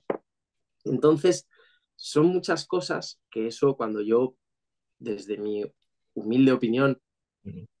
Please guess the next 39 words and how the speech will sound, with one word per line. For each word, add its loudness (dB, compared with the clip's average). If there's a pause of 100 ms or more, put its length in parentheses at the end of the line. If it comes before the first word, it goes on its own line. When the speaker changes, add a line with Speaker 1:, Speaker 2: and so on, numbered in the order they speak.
(100)
Speaker 1:
porque -12
llevo 2
ya 0
años -4
en -4
esto, -6
¿no? -2 (180)
Pero -4
desde -2
mi -2
humilde 0
pe-, -2
veo 4
a -2
padres -4
o -10
veo -4
a -4
Speaker 2:
Ujú. -8
Speaker 1:
madres -6
o -16
veo -4
Speaker 2:
Ujú. -4
Speaker 1:
a -4 (160)
niños 0 (140)
Speaker 2:
Ujú. -12
Speaker 1:
con, -8
con -16
quince, 2
dieciséis -2
años 0
que -10
se -10
quieren 4
comer 0
el 0
mundo, 0 (160)
Speaker 2:
Ujú. -10 (1120)
Speaker 1:
ojo, -2